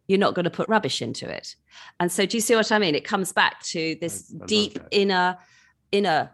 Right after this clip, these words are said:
Speaker 1: resolution, if you like, not a resolution which probably by the end of January you've given up, or, you know, gym memberships benefit greatly, don't they, in January? And by the end of January, the gyms
Speaker 2: They're
Speaker 1: are
Speaker 2: empty.
Speaker 1: empty.
Speaker 2: <laughs>
Speaker 1: So,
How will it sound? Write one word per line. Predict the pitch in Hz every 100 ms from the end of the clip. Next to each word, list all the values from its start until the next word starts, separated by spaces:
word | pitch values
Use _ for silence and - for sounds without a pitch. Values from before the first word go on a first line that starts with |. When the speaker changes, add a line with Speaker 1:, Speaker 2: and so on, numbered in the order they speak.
| -
Speaker 1:
resolution, | 160 156 143 135 131 147 131
if | 127
you | 120
like, | 110 120 - - - -
not | 180 196 - - -
a | 165 151 143
resolution | 165 170 156 170 190 - 135
which | 143 -
probably | - 165 147
by | 143 156
the | 143
end | 151 139
of | 135
January | 156 143 123 123 131
you've | 135 135 - _ -
given | 143 156
up, | 120 - - -
or, | 135 135 127
you | 160
know, | 123 131
gym | - 143
memberships | 131 131 - - - - _ -
benefit | 120 143 - -
greatly, | - 185 - 180
don't | 143 160
they, | 123 127
in |
January? | 139 165 135 110 101 156 170
And | 151 143 -
by | 143 139
the | 147
end | 170 147
of | 131 -
January, | - 151 151 151 151 151 - - - -
the |
gyms | 139 165 110
Speaker 2:
They're | 175
Speaker 1:
are |
Speaker 2:
empty. | 220 101 120
Speaker 1:
empty. | 135 - 185
Speaker 2:
<laughs> | - - -
Speaker 1:
So, | 247 240 240